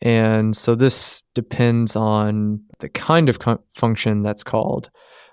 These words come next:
Uh, so for example, uh, this register for, uh, instance methods on a class, uh, contains the pointer to self, uh, which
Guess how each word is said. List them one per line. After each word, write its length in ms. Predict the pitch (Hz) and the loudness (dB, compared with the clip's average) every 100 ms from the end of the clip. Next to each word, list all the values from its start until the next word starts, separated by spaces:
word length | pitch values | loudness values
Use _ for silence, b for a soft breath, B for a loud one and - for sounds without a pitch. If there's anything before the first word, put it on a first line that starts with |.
| b - | b -10
Uh, 160 | - | -8
so 160 | - 110 | -6 -2
for 160 | - | 0
example, 760 | 110 - 107 104 110 107 104 104 b b b b - | 0 0 0 2 2 2 0 -4 b b b b -2
uh, 180 | 107 | 0
this 260 | 107 127 - | 4 2 4
register 680 | 120 110 - - 113 110 107 | 2 2 -2 2 4 4 2
for, 760 | - 117 104 107 104 101 104 _ _ - | -2 -4 0 0 0 -2 -6 _ _ -10
uh, 160 | 113 - | -8 -4
instance 500 | - 120 - 110 - | 0 0 0 -2 0
methods 720 | 117 104 113 107 104 - - - | -2 0 0 0 -2 -6 -8 -4
on 140 | 113 104 | -2 -2
a 40 | |
class, 760 | - - 120 113 107 - - - _ _ - | -4 0 0 0 -2 -4 -6 -10 _ _ -10
uh, 300 | - 110 107 104 | -4 -2 -2 -2
contains 440 | 117 117 107 - | 0 2 0 -2
the 80 | 110 | -4
pointer 380 | - 131 113 107 | 2 4 4 2
to 200 | 110 107 | -2 -4
self, 680 | - 110 107 113 - - _ - | 0 0 2 -2 -10 -20 _ -12
uh, 220 | - 107 107 | -6 -4 -4
which 300 | 104 - | -6 -10